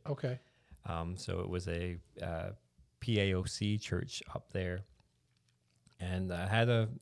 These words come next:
Speaker 2: first interview with them. And, uh, I withdrew my name from that after 'cause I just really felt like God was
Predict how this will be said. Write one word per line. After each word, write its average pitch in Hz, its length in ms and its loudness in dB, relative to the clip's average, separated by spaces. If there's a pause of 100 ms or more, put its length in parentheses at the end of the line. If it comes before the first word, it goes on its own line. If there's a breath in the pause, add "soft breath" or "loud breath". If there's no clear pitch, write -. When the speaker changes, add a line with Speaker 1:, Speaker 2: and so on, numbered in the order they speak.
(200)
Speaker 2:
first 123 300 6
interview 127 320 6
with 104 140 0
them. 107 200 -2 (680 soft breath)
And, 87 460 2
uh, 85 220 4
I 107 80 10
withdrew 107 320 6
my 98 120 6
name 92 280 4
from 87 200 -2
that 87 260 0
after 95 360 -2
'cause 92 160 -6
I 90 60 2
just 92 300 -6
really 90 400 0
felt 90 420 -2
like 90 220 -6
God 87 260 0
was 90 280 -8